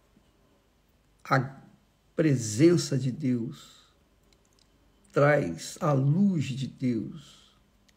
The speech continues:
Quando a pessoa conhece a verdade, ela, então, ela com certeza adere à verdade.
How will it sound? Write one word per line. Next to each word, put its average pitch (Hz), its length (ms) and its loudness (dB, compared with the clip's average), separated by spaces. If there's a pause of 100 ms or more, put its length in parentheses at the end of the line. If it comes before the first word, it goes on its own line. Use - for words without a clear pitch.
(540)
Quando 127 320 -4
a - 20 -6
pessoa 135 680 -4
conhece 123 560 -2
a - 20 -8
verdade, 135 680 -6
ela, 151 320 -8 (400)
então, 139 720 -2 (1300)
ela 135 600 2 (600)
com 214 260 2
certeza 127 1040 -6 (1000)
adere 139 800 2
à 107 40 -2
verdade. - 840 -12